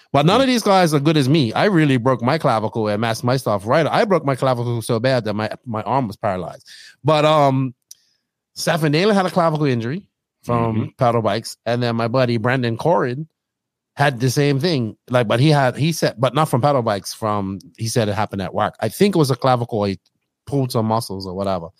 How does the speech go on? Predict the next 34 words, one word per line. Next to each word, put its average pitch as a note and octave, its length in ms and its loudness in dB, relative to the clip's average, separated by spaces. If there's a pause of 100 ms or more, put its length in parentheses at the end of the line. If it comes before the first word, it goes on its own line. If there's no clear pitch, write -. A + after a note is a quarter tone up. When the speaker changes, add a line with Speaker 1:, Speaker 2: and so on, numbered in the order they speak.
(340)
Speaker 1:
So B2+ 180 2
clavicle F#3+ 480 2
injuries, E3 420 0
shoulder D3+ 220 0
injuries C3 340 -2
was A#2+ 140 -4
a A#2 60 -8
thing A2+ 260 -6
at G#2+ 120 -8
this G#2+ 220 -8
world, B2 340 -2
this B2+ 220 -2
nationals. C3 540 -4 (640)
So D3 320 4
when C#3 120 4
they D#3+ 140 2
said, C#3+ 240 2
"Yeah," C#3+ 440 4 (120)
and C#3 140 2
it - 20 4
was C#3 120 2
just B2+ 180 2
me, D3 420 2 (720)
the B2 80 0
producer C3 400 2
Cam, C3 480 0
and G#2+ 160 -2
Lucas, B2 540 -2 (500)
other, G#2+ 280 0
another G#2+ 260 0
Lucas - 500 -12
on G2 140 -8
the F#2+ 100 -8
camera. A#2 420 0